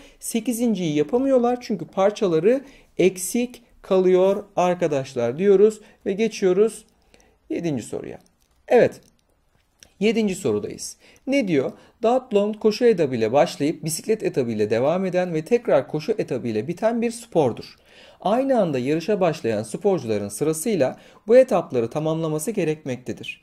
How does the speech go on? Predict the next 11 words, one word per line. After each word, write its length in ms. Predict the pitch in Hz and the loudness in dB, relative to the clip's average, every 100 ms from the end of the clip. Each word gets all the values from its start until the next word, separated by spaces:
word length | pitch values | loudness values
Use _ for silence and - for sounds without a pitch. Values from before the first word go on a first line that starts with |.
| _ - _ - | _ -20 _ -4
Bu 80 | 262 | 0
yarışı 420 | 285 240 - - | 0 -2 -4 -4
etapları 520 | 170 208 202 214 214 | -2 0 2 4 4
tamamlama 500 | 220 214 208 208 226 | 4 2 2 2 0
sürelerinin 580 | 226 220 170 135 117 107 | 0 2 4 2 0 -4
toplamı 720 | - 147 147 185 175 123 120 - _ - - - _ - | -2 -2 0 2 2 2 0 -6 _ -20 -20 -20 _ 0
en 200 | 233 262 | 2 4
az 160 | 208 | 2
olan 300 | 151 123 110 | 2 0 0
sporcu 600 | 120 - 214 220 208 214 254 | -4 -8 0 4 4 2 -2
kazanmaktadır. 1000 | 220 196 202 185 175 175 131 104 - | -2 0 0 0 -4 -2 -4 -4 -10